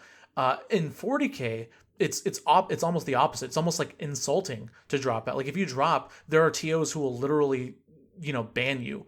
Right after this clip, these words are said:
from their events for dropping from the event from, you know, day two. Um, and, and, and I know this for a fact because I've, I've seen it recently, uh, T Os who said that they would absolutely do that. And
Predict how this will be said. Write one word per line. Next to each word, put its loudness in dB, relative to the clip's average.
from -6
their 0
events -4
for -8
dropping -4
from -4
the -2
event -4
from, -6
you -6
know, -2
day -4
two. -4
Um, 0
and, 2
and, -4
and 0
I 2
know 2
this 2
for -4
a -4
fact 0
because -6
I've, -8
I've -8
seen -6
it -6
recently, -6
uh, 0
T -4
Os 0
who -6
said -2
that -4
they -4
would -6
absolutely -6
do -4
that. -4
And 0